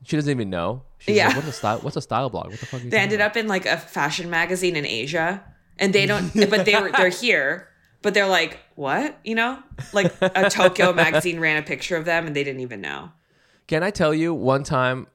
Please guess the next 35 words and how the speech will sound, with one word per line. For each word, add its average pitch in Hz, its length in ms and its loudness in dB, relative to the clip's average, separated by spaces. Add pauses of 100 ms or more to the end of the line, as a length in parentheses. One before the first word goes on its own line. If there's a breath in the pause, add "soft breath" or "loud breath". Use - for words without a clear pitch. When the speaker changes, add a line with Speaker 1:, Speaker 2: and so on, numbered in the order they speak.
Speaker 1:
well, 120 200 -2
when 135 160 -2
I 131 100 2
first 202 320 0
moved 160 200 -2
to 135 60 -8
New 117 80 -2
York, 92 360 -2
I 110 80 -2
was 110 180 -6
so 127 160 -4
excited 101 560 -4
because 95 500 -6
I 95 120 -6
moved 117 300 -10
to, - 120 -16
I, 95 380 -4
um, 90 340 -4
one 104 80 -8
of 107 60 -6
my 98 80 -4
first 110 280 -6
jobs, 87 600 -4
um, 90 560 -8
I - 60 -10
was, 98 100 -8
like, 92 120 -10
an 87 80 -10
intern 95 500 -8
somewhere, 92 500 -8
and, 90 500 -10 (300)
uh, 87 400 -12 (380)
me 110 180 -6
and 104 80 -4
my, 95 140 -4